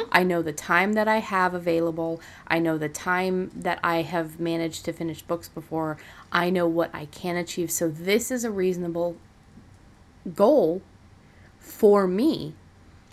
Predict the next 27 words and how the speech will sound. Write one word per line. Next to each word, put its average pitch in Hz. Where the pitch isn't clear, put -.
And 208
it's 196
also 214
something 208
that -
fits -
what 185
I'm 180
thinking 190
recently, 180
which 165
is 165
I 165
need 170
more 160
projects 196
because 180
of 170
my 160
depression. 160
Um, 156
I, 139
it -
pops -
up 220
the 185
more 185